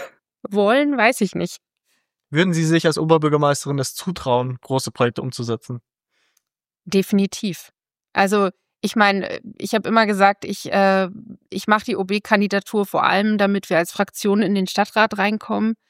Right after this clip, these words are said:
Speaker 1: um diese Präsenz auch zu haben. Ähm, was ich habe, ist definitiv eine Führungsqualität. Also alleine durch meinen Beruf bin ich's gewohnt, viele Entscheidungen schnell zu treffen, auf Menschen einzugehen. Ich glaub, das ist tatsächlich meine Stärke,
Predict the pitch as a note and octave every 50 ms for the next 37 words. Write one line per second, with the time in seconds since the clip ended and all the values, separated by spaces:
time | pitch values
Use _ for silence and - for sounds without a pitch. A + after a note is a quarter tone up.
0 | _ _ _ _ _ - G#3 G#3 G3 G3 G3+ F#3 G3 - - G3+ F3 F3 E3 F#3+
1 | A#3+ A#3 - - - A3+ A#3 - - - A#3 A3 F#3+ G#3 F#3+ G3 G3+ G#3+ A3 A3+
2 | A3+ - _ _ _ _ _ _ _ _ _ - G3 G3 G3 G3+ G3+ G3+ G3+ G3+
3 | G3+ G3 G3+ G3 - _ _ _ _ _ _ _ _ _ _ _ _ _ _ _
4 | _ - G3 F#3+ G#3 G#3+ - - A#3 - - G#3 G3 G3+ A3+ A#3 B3+ B3+ B3+ A#3+
5 | A#3+ - - - G3 - - - - G#3+ F#3+ - A#3 A3+ G3+ - A3 G3+ - -
6 | G3 F#3 - - B3 C4 D4 D4 C#4 - - - - A#3+ A3+ A#3 A#3+ - - B3
7 | A#3+ A#3+ - - - G3 F#3+ F#3+ - F#3 F#3 F#3 F#3 F#3+ G3+ F#3+ F#3 - G3 -
8 | G3+ F#3+ - G3 F#3+ F#3 F#3+ F3+ F#3 F3+ G3 A#3 B3 A#3 - _ F#3+ F#3+ G3 G3
9 | - - - F#3 F#3 F#3 F#3+ G3 G3 - - - A3 A3 G#3 E3+ G3 F#3+ - G3+
10 | G3 G3+ G#3 A3+ G#3+ G3+ G3 G#3 - - - G3+ G3 G3 F#3+ - - G3+ G3+ -
11 | _ _ _ _ _ _ _ - - A3 A3 - - A3+ G#3+ G#3+ - - F#3+ -
12 | - G#3+ G3+ A3 A3 - A3 F#3+ - - F#3 G3 G#3+ - A3 G3 F#3 G3 F#3 F#3+
13 | F#3+ - - G#3 G3+ - - A3+ G#3+ - A3 G#3 - - G#3+ - G#3 G3+ G3 G#3
14 | G3 - G3+ G3 G3+ G3 F#3 - - F#3+ F3+ F3+ - G3 F3+